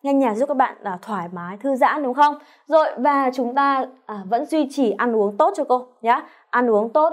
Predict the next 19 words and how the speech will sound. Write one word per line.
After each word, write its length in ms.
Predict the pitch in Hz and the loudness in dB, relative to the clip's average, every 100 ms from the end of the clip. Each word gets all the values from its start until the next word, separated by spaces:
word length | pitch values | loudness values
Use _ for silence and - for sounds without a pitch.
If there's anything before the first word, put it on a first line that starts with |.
| 233 | -2
và 280 | 214 185 196 - _ - | -8 -8 -8 -16 _ -8
tập 120 | 202 202 | -6 -6
thể 160 | 180 | -10
dục. 180 | 160 202 202 _ _ - | -4 -4 -4 _ _ -16
À, 260 | 180 175 170 | -14 -12 -6
chúng 200 | 196 196 | -4 0
ta 340 | 226 226 214 214 - - | 0 0 -2 -6 -18 -10
hãy 140 | - 254 | -4 0
tập 180 | 311 - | 0 0
thể 120 | 190 | -4
dục 140 | 190 220 | -4 -4
thường 180 | 240 202 | -2 -2
xuyên 340 | 202 320 302 | 2 2 2
này. 160 | 262 202 202 _ _ - | 0 -4 -10 _ _ -6
Khi 140 | 277 | 0
nào 160 | 262 196 | 0 0
chúng 140 | 202 | 0
ta 140 | 226 233 | 2 4
mệt 220 | 254 | 4